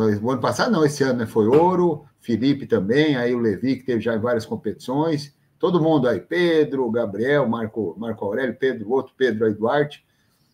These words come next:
Parabéns pra todos vocês aí. Nível três sempre aquele destaque que acaba definindo muito aí as equipes para as principais competições que a gente participa.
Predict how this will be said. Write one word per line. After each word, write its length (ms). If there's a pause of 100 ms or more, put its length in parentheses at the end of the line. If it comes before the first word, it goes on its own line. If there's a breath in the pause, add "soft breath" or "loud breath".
(140)
Parabéns 400
pra 120
todos 200
vocês 480
aí. 520 (280)
Nível 280
três 280
sempre 320
aquele 220
destaque 500
que 320 (380)
acaba 480
definindo 580
muito 340
aí 360
as 120
equipes 480 (140)
para 120
as 60
principais 400
competições 560
que 80
a 40
gente 100
participa. 420